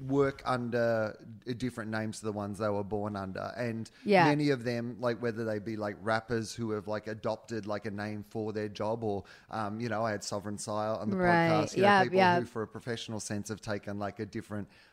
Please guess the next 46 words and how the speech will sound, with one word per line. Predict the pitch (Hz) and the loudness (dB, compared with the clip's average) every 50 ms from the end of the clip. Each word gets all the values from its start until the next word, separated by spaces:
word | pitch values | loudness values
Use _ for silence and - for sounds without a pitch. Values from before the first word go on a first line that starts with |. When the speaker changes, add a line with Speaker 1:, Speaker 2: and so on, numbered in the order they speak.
| - - | -10 -8
Speaker 1:
identity | 107 110 101 117 110 107 107 107 104 | -6 -6 -4 -4 -4 -4 -4 -6 -6
to | 95 - 113 | -6 -6 -6
the | 98 101 | -4 -4
one | 95 101 101 101 101 | -4 -4 -4 -4 -4
that, | 104 104 - | -4 -6 -6
you | 113 107 | -6 -6
know, | 98 98 101 | -6 -4 -4
their | 110 107 | -4 -6
friends | - - 113 107 107 110 101 | -6 -6 -6 -6 -6 -6 -6
perhaps | - - 107 104 98 - - | -6 -4 -4 -4 -4 -4 -4
know | 113 107 104 110 | -2 0 0 0
them | 110 104 107 104 107 | 0 0 -2 -2 0
by. | 107 101 95 95 90 87 113 123 | 0 0 0 0 -2 -4 -4 0
Speaker 2:
Yep. | 180 185 190 180 175 170 - | 4 6 6 8 6 6 4
Speaker 1:
So | - 147 143 | 4 2 2
I'm | 143 151 160 | 2 2 0
always | 175 175 175 156 131 | 0 2 0 0 0
interested | 135 131 135 - 139 127 - - 123 117 | -2 -4 -4 -4 -6 -6 -4 -4 -2 -2
in | 113 | -2
the | 113 110 | 0 0
idea | 107 107 107 98 107 107 104 | 0 0 0 -2 -2 -4 -4
of, | 101 101 98 110 | -4 -4 -4 -4
like, | 104 107 - | -4 -6 -4
how | 110 113 113 110 | -6 -6 -6 -4
much | 107 104 98 - - - | -6 -8 -8 -8 -8 -6
your | 110 104 101 101 98 95 - _ _ _ - | -4 -4 -2 -4 -4 -6 -8 _ _ _ -8
name | 113 123 120 107 110 113 113 117 117 110 | -6 -4 -2 -2 -2 -2 -4 -4 -4 -4
or | 104 104 101 | -4 -4 -4
the | 107 113 | -4 -4
name | 107 101 101 104 104 | -2 -2 -4 -4 -4
that | 107 101 | -6 -6
you | 101 110 107 | -8 -8 -8
choose | 95 - - - - 113 110 107 107 107 107 101 - - - _ _ _ _ _ _ - | -8 -8 -10 -8 -6 -4 -4 -4 -4 -6 -6 -6 -8 -10 -12 _ _ _ _ _ _ -6
defines | 131 117 - - 120 107 104 104 110 110 110 85 | -6 -6 -6 -4 -4 -4 -2 -2 -4 -4 -6 -6
you, | 101 104 101 101 | -6 -6 -4 -4
and | 104 107 101 - | -4 -6 -8 -10
if | - 117 123 127 123 120 | -14 -12 -10 -10 -10 -8
it's | 127 104 98 - | -10 -12 -12 -8
different | - 127 117 - 120 113 104 | -8 -8 -6 -6 -6 -8 -8
to | - 117 113 | -6 -6 -4
the | 101 110 101 - 101 | -4 -4 -4 -4 -4
actual, | 110 - - - 110 107 104 92 - - - _ | -6 -6 -6 -4 -4 -4 -4 -6 -8 -14 -12 _
like, | - 151 151 135 | -2 -2 -2 0
do | 151 175 | -2 -4
you | 185 185 180 | -4 -2 -2
consider | 185 175 151 139 - 151 143 135 131 123 120 117 110 104 | -4 -4 -4 -4 -4 -4 0 0 2 2 2 2 0 -2